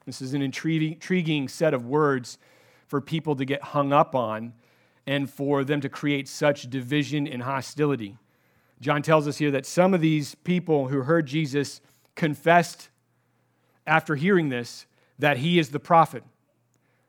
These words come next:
or they confess that he is the Christ, which both of those are good because both of those are true. The prophet refers to the final and, and consummate prophetic figure that Moses had foretold of in Deuteronomy eighteen, a title that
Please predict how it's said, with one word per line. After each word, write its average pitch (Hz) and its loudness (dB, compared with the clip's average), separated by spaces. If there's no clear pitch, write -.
or 160 4
they 165 4
confess 160 4
that 147 0
he 156 2
is 147 0
the 143 2
Christ, 170 -2
which 139 -4
both 160 2
of 165 -2
those 160 4
are 156 2
good 151 2
because 135 -4
both 160 0
of 151 -8
those 160 0
are 151 -2
true. 143 -2
The 135 -4
prophet 165 2
refers 156 -2
to 143 -8
the 131 -2
final 151 -2
and, 127 -4
and 123 -8
consummate 160 -2
prophetic 151 -2
figure 143 -2
that 127 -2
Moses 151 0
had 143 -4
foretold 151 -4
of 151 4
in 127 -6
Deuteronomy 139 -2
eighteen, 160 -4
a 120 -6
title 156 4
that 139 -2